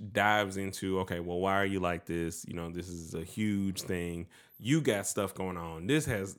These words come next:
uh, stuff going on. They're all connected. And, you know, where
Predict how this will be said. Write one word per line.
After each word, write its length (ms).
uh, 120
stuff 320
going 220
on. 180
They're 200
all 180
connected. 640
And, 300
you 200
know, 120
where 540